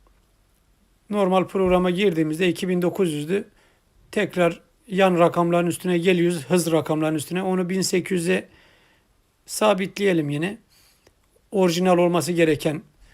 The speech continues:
zaten bu. Bu P sıfır dört yazan yerde de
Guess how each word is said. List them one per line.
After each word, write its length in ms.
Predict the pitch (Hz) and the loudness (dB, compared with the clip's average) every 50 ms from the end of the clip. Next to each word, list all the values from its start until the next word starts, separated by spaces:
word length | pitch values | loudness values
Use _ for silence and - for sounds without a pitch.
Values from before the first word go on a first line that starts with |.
| _ _ _ _ _ _ _ _ _ | _ _ _ _ _ _ _ _ _
zaten 680 | 226 196 160 165 160 151 151 - 180 185 220 254 220 180 | -10 -6 0 2 2 2 2 0 -2 -4 -4 -6 -4 2
bu. 280 | 185 165 156 185 - - _ _ _ _ _ - - _ _ _ _ _ _ _ _ _ _ _ _ _ _ _ _ _ _ _ _ | 4 4 4 2 -4 -10 _ _ _ _ _ -20 -20 _ _ _ _ _ _ _ _ _ _ _ _ _ _ _ _ _ _ _ _
Bu 340 | - 196 202 214 233 311 - _ _ _ _ _ _ _ | 0 2 2 2 2 0 -4 _ _ _ _ _ _ _
P 200 | - 214 214 185 | 2 2 2 2
sıfır 380 | - - 208 - 220 214 185 | 2 -2 0 0 0 2 4
dört 180 | 214 220 220 - | 2 2 4 4
yazan 300 | 214 202 196 214 214 208 | 4 4 4 4 2 2
yerde 320 | 208 202 202 190 220 208 | 2 2 2 4 2 4
de 220 | 208 226 240 285 | 4 2 0 0